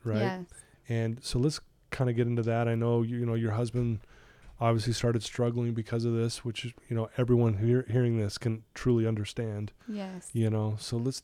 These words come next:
Speaker 1: if you don't mind, if we can talk a little bit about what happened there.
Speaker 2: Yeah. So just shortly after, um, um, I mean, I'm, I'm grieving, I'm pregnant, and my
Speaker 1: Mm.
Speaker 2: husband is,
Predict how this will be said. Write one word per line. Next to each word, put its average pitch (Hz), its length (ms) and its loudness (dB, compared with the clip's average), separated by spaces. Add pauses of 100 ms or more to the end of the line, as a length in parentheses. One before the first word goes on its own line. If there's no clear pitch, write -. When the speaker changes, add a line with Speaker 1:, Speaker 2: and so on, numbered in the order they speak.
(160)
Speaker 1:
if 123 200 -6
you 127 40 0
don't 120 160 0
mind, 117 300 0
if 107 140 -6
we 117 80 0
can 110 80 -4
talk 110 260 -4
a - 20 -6
little 113 140 -2
bit 113 100 0
about 110 340 -4
what 117 200 -4 (100)
happened 113 340 -4
there. 110 360 -2 (240)
Speaker 2:
Yeah. 214 480 -4 (420)
So 262 320 2
just 269 240 -2
shortly 247 460 2
after, 208 720 0
um, 190 480 -2 (1500)
um, 190 800 -4 (1200)
I 196 180 -2
mean, 190 260 -4
I'm, 202 320 -2 (240)
I'm 190 220 0
grieving, 196 560 -4
I'm 180 180 -2
pregnant, 190 720 -4
and 180 480 -6
my 190 140 -4
Speaker 1:
Mm. 180 140 0
Speaker 2:
husband 190 540 -4
is, - 520 -8